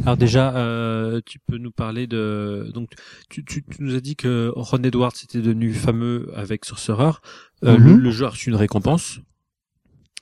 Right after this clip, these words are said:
Speaker 2: Euh, c'est celui qui a eu le Diana Jones, euh,
Speaker 1: Voilà, le
Speaker 2: Award.
Speaker 1: Diana, le Diana Jones Award, euh, qui est une récompense assez, euh, prestigieuse, qui est,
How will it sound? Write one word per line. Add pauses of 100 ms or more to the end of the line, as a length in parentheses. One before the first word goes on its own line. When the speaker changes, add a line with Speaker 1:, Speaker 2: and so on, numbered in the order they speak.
(420)
Speaker 2:
Euh,
c'est
celui
qui
a
eu
le
Diana
Jones, (160)
euh,
Speaker 1:
Voilà,
le
Speaker 2:
Award.
Speaker 1:
Diana,
le
Diana
Jones (120)
Award, (180)
euh,
qui
est
une
récompense
assez,
euh,
prestigieuse,
qui
est,